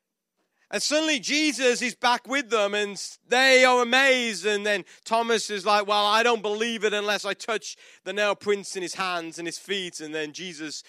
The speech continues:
showed them. And they believed because Jesus had been risen from the dead. And so suddenly everything was back to normal again because everything was great. Jesus was with them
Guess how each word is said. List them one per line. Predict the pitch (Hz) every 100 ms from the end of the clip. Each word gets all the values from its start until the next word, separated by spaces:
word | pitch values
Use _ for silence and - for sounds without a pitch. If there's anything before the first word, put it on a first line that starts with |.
| - -
showed | - 170 170 147
them. | 147 143 123 _ _ _ _ _ _ -
And | 196
they | 220
believed | 170 208 208 247 240 226 196 143
because | 180 170 151
Jesus | - 226 214 160 156
had | - 151
been | 160 160
risen | 190 175 147 143
from | - 147 143
the | 139
dead. | 190 208 165 143 - - _ _ _ _ _ -
And | 220
so | 240
suddenly | - 302 311 269
everything | 269 294 311
was | 277 -
back | 277 277 -
to | 254
normal | 240 311 330 269
again | 226 233 226 - - 233
because | 269 - 269 247
everything | 226 285 311 311 294
was | 269
great. | 175 285 311 185 - -
Jesus | 156 196 311 330 294 254 247
was | 214 202
with | 233 302
them | 208 226 226